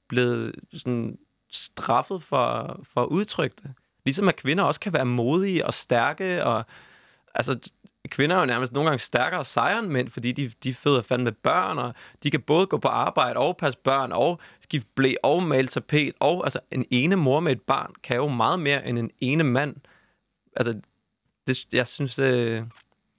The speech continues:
jeg synes, det er, det er underligt, det bliver gjort op i sådan to ting. Enten er man det ene, eller også er man det andet. Og jeg synes, feminismen ligesom prøver at gå ind og sige,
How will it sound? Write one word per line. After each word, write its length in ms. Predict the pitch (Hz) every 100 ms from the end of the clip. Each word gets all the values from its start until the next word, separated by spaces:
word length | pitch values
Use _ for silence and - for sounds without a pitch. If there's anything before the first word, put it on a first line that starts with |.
| _ _ 139
jeg 80 |
synes, 180 | - 170
det 160 | 196 180
er, 180 | 151 131
det 120 | 143
er 40 |
underligt, 320 | 139 185 151
det 80 | 151
bliver 100 | 131
gjort 160 | 131 123
op 140 | 139
i 40 | 139
sådan 140 | 131
to 220 | - 151
ting. 240 | - 127 131
Enten 160 | 139
er 40 | 131
man 260 | 120 110 -
det 180 | 117 131
ene, 80 |
eller 120 | 123 120
også 140 | 127
er 20 |
man 120 | 120
det 60 | -
andet. 240 | 113 117
Og 100 | 120
jeg 80 | 117
synes, 180 | 170 160
feminismen 480 | 170 147 139 - 143
ligesom 180 | 139 135
prøver 180 | 139
at 60 | 139
gå 100 | 135
ind 100 | 131
og 60 | 131
sige, 320 | 135 131